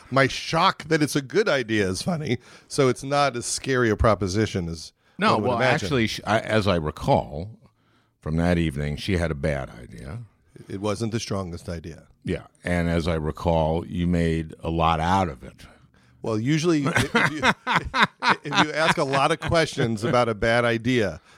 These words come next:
Speaker 1: and you force them to really dig into what they're thinking, something, something weird happens.
Speaker 2: Yeah, I think something struck you <laughs> as something set off your, "Why would you do that?"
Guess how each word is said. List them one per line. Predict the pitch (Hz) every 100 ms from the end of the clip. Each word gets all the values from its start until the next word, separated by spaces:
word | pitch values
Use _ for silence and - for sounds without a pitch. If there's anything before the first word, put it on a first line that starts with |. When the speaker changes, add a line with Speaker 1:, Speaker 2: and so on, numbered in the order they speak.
| _
Speaker 1:
and | 107
you | 107
force | - 127 120
them | 117 101
to | 95 107 92 87 _ _
really | 113 131 143
dig | 131 113 131 120
into | 131 127 117 107 101 - _ _ _ _
what | 110 117 -
they're | 113 101 - -
thinking, | 139 135 107 87 82 95 _ _ _ _
something, | - 107 98 101 98 95
something | 98 95 92 92
weird | 95 98 92
happens. | 107
Speaker 2:
Yeah, | 107
I | 117
think | 185 190
something | - 170 170 147 127
struck | - - 123 123 -
you | 104 98 98 90 87 -
<laughs> |
as | 90 87 80 80 78 - - _ _ _ _ _ _ _ _
something | - 113 110 95
set | - 110
off | 98 92 92 -
your, | 87 92
"Why | 226 370
would | 370 381 233
you | 320 285
do | - 302 294
that?" | 190 151 285 285 165